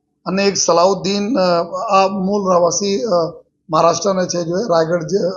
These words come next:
રાયગઢ જિલ્લાના, અને પીછા એ-, એના સાથે એક સલાઉદ્દીન શેખ કરીને હતા, જો એ આ લોકો જ્યારે બે પકડાયા, આ લોકો ગાડીમાં સંતાડીને, જો એ બે પિસ્ટલ, અ, કન્ટ્રીમેડ પિસ્ટલ હતા અને કાર્ટ્રિજ સાથે, જો એ આ પકડાયા, જો એ,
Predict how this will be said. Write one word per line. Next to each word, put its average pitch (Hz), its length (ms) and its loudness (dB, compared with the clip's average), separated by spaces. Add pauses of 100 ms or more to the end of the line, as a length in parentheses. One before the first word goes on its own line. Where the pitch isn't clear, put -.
રાયગઢ 156 280 0
જિલ્લાના, 170 440 0 (440)
અને 196 160 0
પીછા 196 320 0
એ-, 185 400 0
એના 185 140 0
સાથે 180 300 0
એક 190 80 -2
સલાઉદ્દીન 175 480 0
શેખ 190 340 -2
કરીને 175 300 -4 (600)
હતા, 180 220 2
જો 170 120 -2
એ 196 160 0 (420)
આ 190 100 2
લોકો 202 280 2
જ્યારે 185 260 2
બે 196 240 2
પકડાયા, 196 480 0
આ 180 100 2
લોકો 185 240 -2
ગાડીમાં 190 540 2
સંતાડીને, 185 680 2
જો 180 180 0
એ 220 240 -4 (340)
બે 180 180 0
પિસ્ટલ, 190 600 0
અ, 180 220 4
કન્ટ્રીમેડ 180 520 -6
પિસ્ટલ 180 320 -2
હતા 202 300 -4 (440)
અને 175 200 -4
કાર્ટ્રિજ 170 380 0
સાથે, 180 320 0
જો 185 160 0
એ 185 80 0
આ 175 440 4 (460)
પકડાયા, 170 340 2
જો 190 140 0
એ, 220 100 2